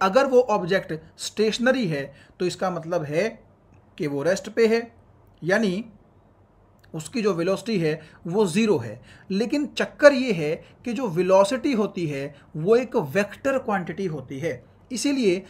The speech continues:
हम simply ये नहीं बोल सकते कि उसकी वेलोसिटी ज़ीरो है। हम ये बोलेंगे कि उसकी जो वेलोसिटी है वो ज़ीरो वेक्टर है। क्यों?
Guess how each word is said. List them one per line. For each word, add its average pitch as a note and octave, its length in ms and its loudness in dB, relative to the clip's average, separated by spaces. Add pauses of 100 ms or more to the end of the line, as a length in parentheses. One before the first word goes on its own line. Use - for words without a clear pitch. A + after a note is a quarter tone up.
(180)
हम A#3 180 0
simply B3 500 -4
ये A3+ 300 0
नहीं F3+ 220 -2
बोल D3+ 200 0
सकते C#3+ 420 -4 (300)
कि G#3+ 80 0
उसकी A#3 360 -4
वेलोसिटी F3+ 640 -2 (240)
ज़ीरो E3 480 2
है। A#2 300 -6 (180)
हम G3+ 160 0
ये A3 100 0
बोलेंगे F3 500 0 (300)
कि G#3+ 100 -2 (140)
उसकी A#3 440 -6
जो F#3+ 180 -2
वेलोसिटी E3+ 580 0
है D3 280 -6 (240)
वो G3 180 -4
ज़ीरो E3+ 380 -2 (120)
वेक्टर E3 360 -4
है। D3 180 -8 (280)
क्यों? B3+ 200 4